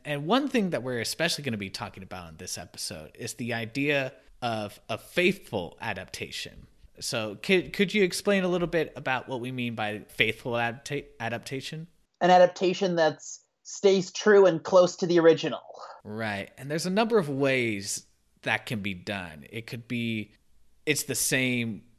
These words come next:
Speaker 1: plot and the same characters and this, all the same details from the book are also in the movie. But there's also this idea of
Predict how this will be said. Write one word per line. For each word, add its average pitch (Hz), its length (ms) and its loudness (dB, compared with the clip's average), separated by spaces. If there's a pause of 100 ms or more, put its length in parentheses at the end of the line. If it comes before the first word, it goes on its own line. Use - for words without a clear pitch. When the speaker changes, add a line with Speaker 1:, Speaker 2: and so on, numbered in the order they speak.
(140)
Speaker 1:
plot 196 540 0
and 113 140 -6
the 107 60 -8
same 95 400 -6
characters 165 760 -2
and 101 140 -6
this, - 200 -10 (100)
all 151 160 2
the 160 100 -2
same 127 360 -4
details 131 560 -4
from 110 180 -10
the 101 80 -6
book 107 380 -6 (340)
are 104 180 -4
also 110 300 -4
in 95 100 -10
the 92 60 -12
movie. 101 560 -8 (380)
But 117 140 -8
there's 117 220 -2
also 123 240 -4
this 113 220 -4
idea 110 760 -2 (360)
of 110 380 -10